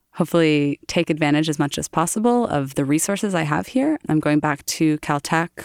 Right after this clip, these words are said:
right when I finish. Being in a P H D is, it's a long haul, but it's exciting. And it's kind of the first time in my life that I haven't had to be thinking immediately about, like, what does the future hold?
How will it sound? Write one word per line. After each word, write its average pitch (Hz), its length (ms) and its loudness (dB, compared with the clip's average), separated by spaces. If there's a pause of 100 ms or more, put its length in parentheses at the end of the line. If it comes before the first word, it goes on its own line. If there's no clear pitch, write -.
(380)
right 156 240 0
when 151 160 2
I 147 80 -2
finish. 208 520 -2 (800)
Being 175 200 4
in 196 40 4
a 190 60 2
P - 160 0
H 151 180 0
D 156 140 4
is, - 420 -2 (440)
it's 175 180 0
a 185 60 4
long 165 320 2
haul, 254 300 2 (160)
but 170 120 0
it's - 140 -4
exciting. 220 580 0 (580)
And 175 100 6
it's 165 140 2
kind 180 240 2
of 202 100 -2
the 185 80 0
first - 260 0
time 170 160 4
in 170 80 4
my 151 120 2
life 143 320 -2
that 143 100 0
I 156 60 2
haven't 147 320 -2
had 139 300 -2
to 135 460 0 (540)
be 156 160 4
thinking 139 460 0
immediately 151 680 2
about, 143 340 0
like, 135 200 -2
what 131 560 -2
does 147 180 -4
the 131 100 -8
future - 320 -4
hold? - 320 -8